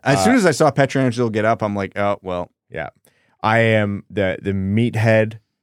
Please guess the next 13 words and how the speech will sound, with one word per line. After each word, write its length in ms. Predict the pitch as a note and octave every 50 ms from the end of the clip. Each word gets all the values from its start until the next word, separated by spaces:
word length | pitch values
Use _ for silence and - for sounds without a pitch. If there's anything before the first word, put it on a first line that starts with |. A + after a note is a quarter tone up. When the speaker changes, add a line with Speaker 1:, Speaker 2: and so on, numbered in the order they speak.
| _
Speaker 2:
Neanderthal 760 | - G2+ G2+ G2+ G2+ G2+ G2+ G2+ F#2+ F#2 - A2 G2+ G2 F#2+
hockey 380 | F2+ G2 F#2+ F#2 F#2+ - G2 G2
fan 260 | - - G2+ F#2+ F#2+
in 160 | F#2 F#2+ F#2+
me 260 | F#2+ G2 G2 F#2+ G2+ G#2 _ _ _ _ _ _ _ - _ _ _ _ -
loved 540 | - F#2+ F#2+ F#2+ F#2+ F#2+ F#2 E2+ E2 - -
the 60 | F#2 F2
fact 300 | - - F#2 F2+ F2+ -
that 120 | F#2 D#2 F2+
he, 340 | G2+ G2+ F#2+ F#2+ F#2 D#2 -
Anderson 400 | - G2 F#2+ F2 F#2 - - F#2+
immediately 480 | F2+ F2+ F2+ F#2 F#2+ F2+ F#2 F2 F2+ G2
got 220 | F#2 F2+ F2 -